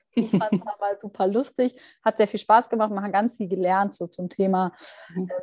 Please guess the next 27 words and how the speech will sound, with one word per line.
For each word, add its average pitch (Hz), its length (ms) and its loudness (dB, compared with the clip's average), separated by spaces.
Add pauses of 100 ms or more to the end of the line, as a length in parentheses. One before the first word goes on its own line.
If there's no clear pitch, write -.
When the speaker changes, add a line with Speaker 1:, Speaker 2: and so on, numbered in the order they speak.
(160)
Speaker 1:
ähm, 180 300 -18
ja, 185 180 6
wie 226 140 8
gutes 294 360 8
Management 196 720 4
denn 185 240 4
funktionieren 190 680 -2
könnte. 196 520 2
Also 180 200 -4
ganz 190 220 -4
viel 190 160 0
B 180 140 2
W 185 60 4
L-Fokus. 202 1000 2 (440)
Ja, 185 240 4
hab 214 200 2
das - 400 4 (200)
natürlich 214 340 -2
gleichzeitig 233 540 4
in 240 60 -2
meinem 208 180 -2
Medizinstudium 233 840 0
und 202 140 -2
im 196 80 -4
Gesundheitswesen 196 640 -2
unfassbar 196 400 -2
vermisst. - 500 0